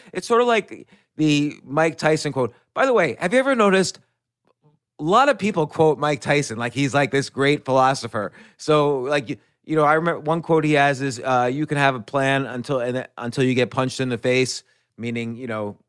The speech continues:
plans are useless ultimately. And another thing he said is, "I don't start counting my push-ups until I'm in pain."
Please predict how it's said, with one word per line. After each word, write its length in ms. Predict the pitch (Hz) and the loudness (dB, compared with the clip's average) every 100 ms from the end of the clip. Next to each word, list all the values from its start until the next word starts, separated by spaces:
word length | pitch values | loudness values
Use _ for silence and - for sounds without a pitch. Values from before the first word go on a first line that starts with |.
| _ | _
plans 320 | - 120 120 | -8 -4 -4
are 60 | 117 | -2
useless 400 | 117 120 123 117 | -2 -2 -4 0
ultimately. 640 | 123 117 120 120 123 120 _ _ _ | 0 0 -4 -2 -2 -4 _ _ _
And 320 | 135 135 139 | -6 -4 -4
another 340 | 110 151 185 180 | -4 -2 0 0
thing 180 | 165 151 | 0 0
he 120 | 151 | 0
said 220 | 151 143 | 2 2
is, 120 | 131 | 2
"I 200 | - 135 | 0 2
don't 320 | 139 143 135 _ _ _ _ | 2 0 -2 _ _ _ _
start 300 | - 143 135 | -6 -2 -2
counting 300 | 147 139 135 | -2 -2 0
my 100 | 127 | 0
push-ups 500 | 123 139 131 123 - - | 0 -2 -2 -4 -6 -10
until 480 | 123 - - 151 123 | -10 -8 0 2 2
I'm 160 | 120 | 0
in 120 | 123 | -2
pain." 380 | 113 127 107 82 | -4 -4 -4 -8